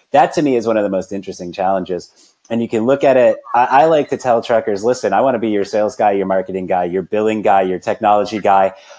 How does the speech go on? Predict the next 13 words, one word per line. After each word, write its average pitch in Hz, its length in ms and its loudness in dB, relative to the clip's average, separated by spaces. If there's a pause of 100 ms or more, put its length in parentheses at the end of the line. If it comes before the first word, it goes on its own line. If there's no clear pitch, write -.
I 135 120 4
wanna 165 160 4
make 147 160 -2
it 107 60 -10
so 127 100 0
all 139 180 4
you 143 120 0
have 143 180 2
to 131 80 -4
do 120 120 0
is 104 120 -2
go 101 160 -2
drive." 113 480 2